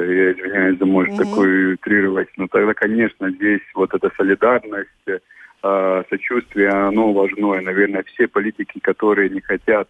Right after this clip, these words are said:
Speaker 1: э, завершить свою политическую карьеру, они будут, во-первых, показывать то, что у них человеческая жизнь важна. И, конечно, наверное, и человечески важна. Но это просто политика, э, э, этого подразумевает, и это просто необходимость.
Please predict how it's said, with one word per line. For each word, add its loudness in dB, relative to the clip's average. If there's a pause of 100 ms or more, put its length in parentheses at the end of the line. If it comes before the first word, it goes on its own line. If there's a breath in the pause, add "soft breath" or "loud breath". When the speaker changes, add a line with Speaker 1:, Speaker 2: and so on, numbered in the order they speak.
Speaker 1:
э, 2
завершить -2
свою 0
политическую -2
карьеру, 2
они -2
будут, 0 (100)
во-первых, -2
показывать -2
то, -2
что -4
у -2
них -2 (420 loud breath)
человеческая 0
жизнь -2
важна. 0
И, -8
конечно, -2
наверное, 0
и -2
человечески -4
важна. 0 (340 loud breath)
Но 0
это 2
просто -2
политика, 0
э, 2 (220)
э, 2 (180)
этого 0
подразумевает, 0 (100)
и -2
это -2
просто -4
необходимость. -2